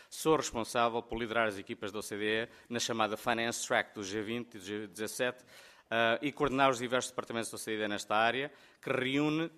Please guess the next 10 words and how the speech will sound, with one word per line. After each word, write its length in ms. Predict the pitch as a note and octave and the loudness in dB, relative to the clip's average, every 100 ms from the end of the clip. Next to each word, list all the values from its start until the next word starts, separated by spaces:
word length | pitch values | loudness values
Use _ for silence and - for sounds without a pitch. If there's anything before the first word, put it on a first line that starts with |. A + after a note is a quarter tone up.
| - | -2
todos 260 | F3+ E3 B2+ | 2 2 0
os 60 | |
ministros 360 | B2 B2+ B2+ - | -2 -2 -2 -4
das 160 | A#2 | -6
finanças 480 | - A2 A#2 B2+ B2 | -4 -2 -2 -2 -4
e 60 | A#2 | -4
governadores 500 | A2+ G#2+ A2+ A2+ A#2 | -4 -4 -2 0 0
de 60 | |
bancos 200 | A2 A2+ | -2 -4
centrais 540 | - G2+ G#2 G#2 A2 | -4 -2 2 2 2